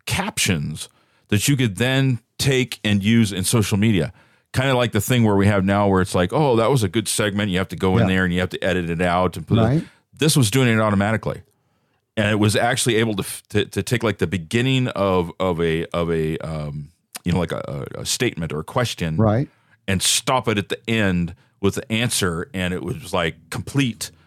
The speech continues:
Speaker 1: all as,
Speaker 2: So,
Speaker 1: all as one clip.
Speaker 2: so what you're telling me is what I'm asking is, is already possible to be done.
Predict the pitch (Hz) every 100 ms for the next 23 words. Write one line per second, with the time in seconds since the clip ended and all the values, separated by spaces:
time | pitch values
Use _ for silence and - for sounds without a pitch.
0 | _ _ 92 110 107 156 147 104 101 87
1 | 110 98 - - 147 113 143 160 139 147
2 | 123 165 185 165 143 123 120 131 127 139
3 | 156 - 127 120 107 - 120 135 135 123
4 | 110 - 143 131 117 110 95 104 131 156